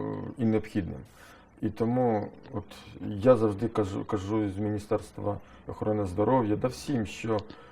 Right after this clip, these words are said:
ми не маємо зупинятися, тому що наші, наші військові от страждають, ну, і кожен день ми маємо нові травми.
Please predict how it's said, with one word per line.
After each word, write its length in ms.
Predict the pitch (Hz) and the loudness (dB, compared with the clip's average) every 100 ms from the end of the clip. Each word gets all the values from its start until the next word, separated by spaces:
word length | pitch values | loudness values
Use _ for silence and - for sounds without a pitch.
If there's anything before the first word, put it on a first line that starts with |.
| - | 0
ми 100 | 127 | 4
не 80 | 127 | 6
маємо 240 | 117 98 90 | 6 4 2
зупинятися, 800 | 95 101 110 139 - 113 - - | 0 0 4 4 2 -2 0 0
тому 320 | 104 107 117 | 0 0 0
що 180 | - 101 | -2 0
наші, 400 | 107 107 - - 104 | 0 0 -4 -4 -2
наші 280 | 110 - 98 | -2 -2 -4
військові 560 | 90 - 117 107 101 - - - - - - | -4 -2 0 2 0 -6 -18 -20 -20 -20 -6
от 180 | 98 - | -6 -4
страждають, 600 | - 101 98 123 110 104 | -2 -2 4 6 6 2
ну, 240 | 104 110 | 2 4
і 100 | 107 | 2
кожен 320 | 101 110 101 101 | 2 2 4 2
день 180 | 110 | 2
ми 80 | 101 | 2
маємо 300 | 95 98 92 | 0 0 -2
нові 200 | 90 90 | -2 -4
травми. 380 | - - 73 | -4 -6 -8